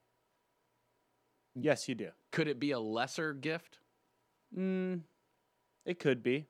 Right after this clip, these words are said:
Speaker 1: It could be. But, you know.
Speaker 2: Still celebrate.
Speaker 1: Still celebrate. It's a reason to celebrate.
Speaker 2: It's their life. It's their choice.
Speaker 1: Sure.
Speaker 2: Third time's the charm.
Speaker 1: Right. Now, if he is, like, clearly,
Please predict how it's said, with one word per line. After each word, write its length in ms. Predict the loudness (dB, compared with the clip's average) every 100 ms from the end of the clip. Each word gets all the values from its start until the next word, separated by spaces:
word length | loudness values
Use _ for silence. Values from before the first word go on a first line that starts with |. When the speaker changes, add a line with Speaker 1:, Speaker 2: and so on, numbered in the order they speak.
| _ _ _ _
Speaker 1:
It 120 | -8
could 200 | -4 -4
be. 200 | -4 -8 -10 _ _ _ _ _ _ _ _ 0
But, 260 | 0 0 _ _ _ _ _ _ _
you 80 | -10
know. 160 | -8 -10 _ _ -10
Speaker 2:
Still 280 | 0 0
celebrate. 440 | 0 -2 -4 -8 -14 _ _
Speaker 1:
Still 220 | -6 -4
celebrate. 440 | -2 -2 -2 -4 -12 _
It's 100 | -2
a 40 |
reason 220 | 0 0
to 60 | 0
celebrate. 420 | 0 -2 -4 -10 -18 _ -4
Speaker 2:
It's 160 | 0
their 200 | 2 2
life. 260 | 2 -2 -4
It's 100 | -4
their 160 | -2
choice. 380 | -2 -8 -10 -16 _ _ _
Speaker 1:
Sure. 360 | -4 -2 -2 -8 _ _ _ _
Speaker 2:
Third 220 | 0 2
time's 280 | 0 -2 -4
the 80 | -6
charm. 260 | -6 -6 -12 _ _ 2
Speaker 1:
Right. 300 | 4 4 2 _ _ _ _ -10
Now, 280 | -2 0 0
if 80 | -2
he 300 | 0 0 0
is, 300 | -2 -4 -2
like, 240 | -2 -2 -4
clearly, 720 | 0 2 2 2 0 -2